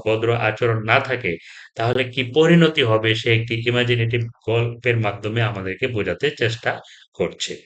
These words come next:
এটি খুবই গুরুত্বপূর্ণ। এখানে সবগুলো ওয়ার্ড যদি ভালোভাবে বিস্তারিত জানা যায়, তাহলে এখান থেকে with clue, without clue কিন্তু আসতে পারে।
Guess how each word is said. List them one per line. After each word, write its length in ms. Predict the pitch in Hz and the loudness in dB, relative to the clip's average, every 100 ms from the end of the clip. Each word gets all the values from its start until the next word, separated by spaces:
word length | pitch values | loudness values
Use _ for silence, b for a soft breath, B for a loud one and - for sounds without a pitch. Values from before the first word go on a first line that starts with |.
| _ _ _ _ _ _ _ _ - B B B B | _ _ _ _ _ _ _ _ -20 B B B B
এটি 180 | 143 175 | 2 2
খুবই 280 | - 170 170 | 2 2 4
গুরুত্বপূর্ণ। 680 | 170 170 180 170 170 170 185 - B B B B _ | 4 4 4 6 6 6 2 -4 B B B B _
এখানে 420 | 127 131 151 160 156 | 2 2 4 2 4
সবগুলো 760 | 151 151 147 165 170 175 175 - | 2 2 4 6 8 8 4 -2
ওয়ার্ড 360 | 127 139 147 143 | 4 6 4 2
যদি 180 | 160 165 | 0 0
ভালোভাবে 640 | 135 139 147 147 156 170 - - _ | 2 2 2 4 4 4 -2 -18 _
বিস্তারিত 500 | 135 131 156 151 147 | -4 2 4 2 2
জানা 280 | 143 135 139 | 2 4 4
যায়, 200 | 131 123 | 4 4
তাহলে 220 | 127 127 | 6 4
এখান 220 | 127 143 143 | 4 0 -2
থেকে 380 | 147 156 165 165 | 2 4 4 4
with 160 | 143 | 0
clue, 260 | 143 165 156 | 0 -2 0
without 300 | 139 143 143 - | 2 2 2 0
clue 220 | 143 139 | 0 0
কিন্তু 280 | 143 127 123 | -2 -4 -2
আসতে 360 | 113 117 - - | 0 -2 -2 -4
পারে। 220 | 85 | -4